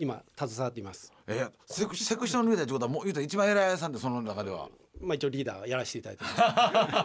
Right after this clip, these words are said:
Speaker 2: ら、
Speaker 1: 一応ですけど。
Speaker 2: 部下がこう、「どうですか？まだまだ」とか、いろいろこう指示を出すという。
Speaker 1: まあ、あの、もう全てやらせていただいてます。
Speaker 2: <laughs>
Speaker 1: はい。そちら側にも立ったりしますし、もう一からそのコンセプトワークとかですね、
Speaker 2: はい。
Speaker 1: あと、え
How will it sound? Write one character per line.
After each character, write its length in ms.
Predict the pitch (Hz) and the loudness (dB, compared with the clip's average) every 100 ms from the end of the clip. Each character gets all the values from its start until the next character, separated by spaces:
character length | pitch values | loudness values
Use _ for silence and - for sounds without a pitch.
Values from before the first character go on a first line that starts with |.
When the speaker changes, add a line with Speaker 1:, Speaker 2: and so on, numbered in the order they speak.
| 180 | 4
Speaker 2:
ら、 60 | |
Speaker 1:
一 140 | 185 202 | 4 4
応 160 | 175 | 4
で 40 | 156 | 2
す 100 | 143 | 0
け 80 | 185 | 0
ど。 80 | 170 | 2
Speaker 2:
部 40 | |
下 80 | 147 | 0
が 60 | |
こ 180 | 135 156 | 0 0
う、 40 | 143 | 0
「ど 60 | 156 | -4
う 20 | |
で 80 | 151 | -2
す 80 | |
か？ 220 | 160 139 135 | 0 2 2
ま 80 | 151 | 2
だ 80 | |
ま 100 | 156 | 4
だ」 120 | 151 135 | 2 0
と 80 | 127 | -2
か、 80 | |
い 80 | 143 | 0
ろ 120 | 160 | 2
い 20 | 143 | 2
ろ 60 | |
こ 60 | 117 | 2
う 20 | |
指 100 | 131 | 0
示 180 | 175 151 | 2 2
を 80 | 120 | 2
出 80 | 110 | 0
す 80 | |
と 80 | - | -2
い 100 | 120 104 | -2 -2
う。 120 | - - _ _ _ _ _ - 440 | -6 -14 _ _ _ _ _ -20 -8
Speaker 1:
ま 180 | 240 240 | 0 4
あ、 40 | 196 | 6
あ 40 | |
の、 840 | 190 180 170 160 147 139 127 135 | 6 6 8 6 6 4 0 -6
も 120 | 160 160 | -4 -2
う 20 | |
全 180 | 156 151 | 2 2
て 240 | 123 127 | 0 0
や 80 | 139 | -2
ら 80 | 131 | -2
せ 140 | 113 | -6
て 0 | |
い 80 | 110 | -6
た 80 | 117 | -6
だ 60 | |
い 20 | |
て 40 | 95 | -4
ま 80 | - | -4
す。 220 | - - | -4 0
Speaker 2:
<laughs> 0 | |
Speaker 1:
は 140 | 190 | 0
い。 40 | 160 - - | 0 -4 -6
そ 200 | 123 190 | -2 4
ち 120 | 196 | 4
ら 80 | 190 | 6
側 180 | 196 202 | 6 4
に 80 | |
も 60 | 262 | 2
立 120 | 175 | 0
っ 20 | 156 | 0
た 120 | 143 | -2
り 40 | |
し 120 | 127 139 | -2 -6
ま 100 | 127 | -6
す 60 | |
し、 60 | 135 | -4
も 60 | 156 | -2
う 40 | |
一 140 | 160 | -2
か 100 | - | 2
ら 180 | 170 214 - - | 2 0 -4 -20
そ 140 | - 143 | -6 -4
の 80 | 127 | 0
コ 160 | 143 | 0
ン 40 | 131 | -2
セ 120 | - | -4
プ 80 | - | 0
ト 120 | 135 | 2
ワ 140 | 135 | 2
ー 40 | 120 | 0
ク 320 | 117 104 - | -6 -8 -10
と 80 | - | -12
か 100 | 117 | -10
で 120 | 101 | -8
す 120 | - | 0
ね、 180 | 143 127 | 2 2
Speaker 2:
は 120 | - 80 | -2 -10
い。 80 | - | -6
Speaker 1:
あ 100 | 139 | -4
と、 500 | 139 127 120 113 - | 0 2 2 -2 -4
え 1120 | 131 110 110 104 55 55 55 - - - - | -6 -6 -6 -8 -8 -10 -12 -16 -18 -18 -20